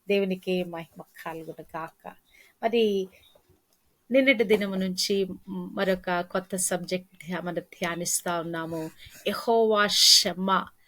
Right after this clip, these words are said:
మనమే యెహోవా ఉండు స్థలం అనే ఆ మాట, యెహోవా ఉండు స్థలము ఏమై ఉన్నది అనే మాట మనము ధ్యానిస్తూ వస్తా ఉన్నాము. ఆయన ఉండే స్థలము,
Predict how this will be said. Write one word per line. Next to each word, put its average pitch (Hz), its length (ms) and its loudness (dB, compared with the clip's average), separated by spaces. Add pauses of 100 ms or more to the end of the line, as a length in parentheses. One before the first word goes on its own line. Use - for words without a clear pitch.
(400)
మనమే 208 640 2 (260)
యెహోవా 202 560 2
ఉండు 185 320 0
స్థలం 185 560 2
అనే 175 340 -4 (320)
ఆ 185 80 -6
మాట, 185 440 -2
యెహోవా 220 680 0
ఉండు 208 240 2
స్థలము 185 800 0 (300)
ఏమై 247 600 4
ఉన్నది 220 380 4
అనే 190 240 0
మాట 180 420 -6
మనము 175 460 -6
ధ్యానిస్తూ 165 840 -4
వస్తా 170 400 -4
ఉన్నాము. 165 460 -6 (400)
ఆయన 254 420 8
ఉండే 233 420 4
స్థలము, 185 800 0